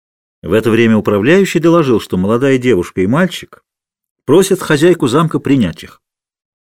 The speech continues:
С первого взгляда Эллен поняла, что перед ней брат и сестра.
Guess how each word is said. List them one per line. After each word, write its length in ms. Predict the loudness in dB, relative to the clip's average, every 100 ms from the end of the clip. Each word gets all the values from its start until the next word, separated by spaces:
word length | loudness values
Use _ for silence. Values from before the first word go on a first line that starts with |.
| _ _ _ _ _ _ -8
С 160 | -4
первого 320 | 0 2 4
взгляда 520 | 2 0 0 2 0 -2
Эллен 300 | 0 0 0
поняла, 340 | 0 0 2 0
что 160 | -2
перед 260 | 0 0 0
ней 180 | 0 0
брат 280 | 0 -2
и 20 | -4
сестра. 460 | -8 -8 -8 -10